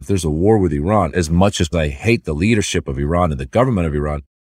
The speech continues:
a lot of Iranians would die. Innocent Iranians would die, similar to what we saw in Iraq. And maybe it would become an unstable place where who knows who would take over." So all of that to say,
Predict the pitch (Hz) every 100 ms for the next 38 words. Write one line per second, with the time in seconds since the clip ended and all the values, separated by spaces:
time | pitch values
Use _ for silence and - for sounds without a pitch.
0 | _ 101 139 143 110 98 117 135 113 90
1 | 87 - 85 98 147 85 92 110 - 104
2 | 90 101 135 101 78 76 - 135 117 69
3 | - _ _ _ - - - 113 117 107
4 | 98 98 - 98 92 82 117 131 78 -
5 | 87 98 123 131 117 - 113 104 113 110
6 | 120 123 - 123 127 120 113 113 _ _
7 | _ _ 139 147 - 95 95 - - _
8 | 120 147 127 226 240 - - 87 80 80
9 | 73 69 65 80 143 - 185 214 170 160
10 | - - 127 113